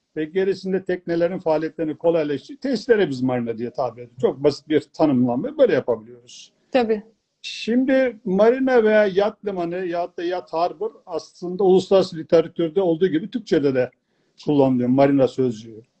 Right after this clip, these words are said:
Speaker 1: E, baktığımızda aslında marina sözcüğü İtalyancadan geçmiş Türkçe'ye
Speaker 2: Hmm.
Speaker 1: kullanılan. E, yat sözcüğü biliyorsunuz İngilizce'den, e, limansa Yunancadan geçmiş Türkçe'ye.
Speaker 2: Aa, ne alaka? Evet.
Speaker 1: Evet, bunlar, e, denizimle gelmiş terimler.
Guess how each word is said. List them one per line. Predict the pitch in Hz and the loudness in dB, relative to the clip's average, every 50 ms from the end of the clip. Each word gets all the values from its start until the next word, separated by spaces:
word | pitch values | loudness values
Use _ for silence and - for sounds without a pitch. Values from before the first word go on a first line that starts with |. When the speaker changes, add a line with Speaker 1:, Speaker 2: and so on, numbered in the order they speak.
| _ _ _ _ _ _ _ _ _ _ _ _ - | _ _ _ _ _ _ _ _ _ _ _ _ 0
Speaker 1:
E, | 196 208 214 208 185 | 2 2 2 4 4
baktığımızda | 196 202 202 - - 240 254 247 247 254 254 | 2 2 2 2 2 2 2 4 4 4 4
aslında | 208 208 - 226 240 | 2 2 -2 -4 0
marina | 226 202 208 214 226 233 240 220 | 2 2 4 4 2 2 0 0
sözcüğü | 214 - 214 214 208 220 254 | 2 2 2 2 2 -2 -6
İtalyancadan | - - 196 190 208 208 208 190 160 127 120 120 110 | -4 0 0 2 0 0 0 -2 -4 -4 -6 -8 -10
geçmiş | 117 123 120 - 120 120 117 - - _ _ _ _ _ _ _ | -10 -10 -10 -10 -12 -14 -16 -16 -20 _ _ _ _ _ _ _
Türkçe'ye | - 135 107 _ - 123 120 131 247 | -6 -6 -6 _ -2 0 0 0 0
Speaker 2:
Hmm. | 277 311 339 339 339 339 330 320 302 285 269 247 | 0 -2 -2 -4 -4 -4 -4 -2 -2 0 0 2
Speaker 1:
kullanılan. | 196 147 139 139 127 123 160 214 240 - _ _ _ _ _ _ _ _ | 2 4 4 2 0 -2 -6 -8 -10 -12 _ _ _ _ _ _ _ _
E, | - 165 | 2 4
yat | 165 165 160 151 202 226 220 - | 4 4 4 4 4 4 2 2
sözcüğü | - 262 247 196 214 247 233 202 | 0 -2 -2 -2 -2 -6 -6 -6
biliyorsunuz | 208 208 233 226 - 208 202 214 | -4 -4 -4 -4 -4 -6 -8 -6
İngilizce'den, | 202 202 208 202 233 220 185 190 151 143 135 190 240 247 262 - - | -4 -2 -2 -2 -2 -2 -4 -4 -4 -2 0 -2 -2 -2 -6 -12 -12
e, | 143 143 - _ _ _ _ - | -12 -12 -12 _ _ _ _ -4
limansa | 127 151 185 202 233 262 - 269 285 | -2 0 2 2 0 0 -2 -2 -2
Yunancadan | 233 226 226 247 254 240 190 180 139 127 120 110 | 0 2 2 4 2 2 2 -2 -4 -4 -8 -10
geçmiş | 110 104 - - 117 - - | -14 -16 -18 -20 -20 -20 -20
Türkçe'ye. | _ - 107 - - - 110 - _ _ _ - - - - _ _ _ _ | _ -18 -18 -18 -18 -20 -20 -20 _ _ _ -20 -20 -20 -20 _ _ _ _
Speaker 2:
Aa, | - - 226 240 254 269 285 | -4 0 0 2 2 0 0
ne | 285 294 311 294 | -2 -2 -2 -2
alaka? | 294 302 302 294 269 247 240 - - 220 196 196 202 - | -2 -2 -2 -2 -2 -4 -4 -6 -8 -10 -8 -8 -10 -10
Evet. | - 254 254 254 240 226 208 208 - - - _ _ - | -12 -12 -10 -10 -10 -10 -10 -12 -14 -20 -20 _ _ 2
Speaker 1:
Evet, | 254 247 190 156 135 _ _ - | 2 2 2 0 -6 _ _ -16
bunlar, | 185 185 208 220 233 240 240 240 | -8 -4 -2 -2 0 0 -2 0
e, | 233 220 214 208 208 208 202 196 190 | 0 -2 -2 -2 -4 -4 -6 -4 -2
denizimle | 208 208 202 185 190 208 208 214 | -2 -2 -2 -4 -6 -4 -4 -4
gelmiş | 202 196 190 190 202 196 | -2 -4 -4 -6 -6 -6
terimler. | - - 202 185 175 175 165 143 127 | -2 0 0 0 0 -2 -4 -6 -6